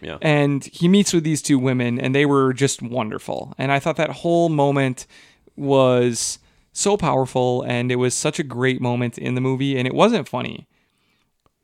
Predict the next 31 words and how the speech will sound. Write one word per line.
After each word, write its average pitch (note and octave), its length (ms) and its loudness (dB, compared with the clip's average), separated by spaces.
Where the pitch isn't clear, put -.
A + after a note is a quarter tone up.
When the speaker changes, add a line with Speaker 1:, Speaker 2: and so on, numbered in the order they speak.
Speaker 2:
I D3 60 -6
mean, D#3 140 0
he F3 120 2
made E3+ 180 2
a E3+ 40 0
couple D#3 260 -4
little D3+ 180 2
jokes B2+ 320 0
about D3+ 240 -2
it, D#3+ 100 -2
but, D#3 140 -4
like, D3 180 2
Speaker 1:
Mm-hmm. - 140 -10
Speaker 2:
it F#3 40 4
was F#3 200 4
a E3 80 4
really D3 280 4
cool B2+ 240 -2
moment, A#2+ 400 -6
and B2+ 120 -6
I B2 80 -4
appreciated A#2+ 600 -6
that. A#2+ 160 -2
Speaker 1:
You B2+ 60 2
know D#3+ 140 4
what's F#3 160 0
crazy E3 280 2
about G2+ 180 4
that F#2+ 180 4
is F#2 160 0
that, F#2+ 240 0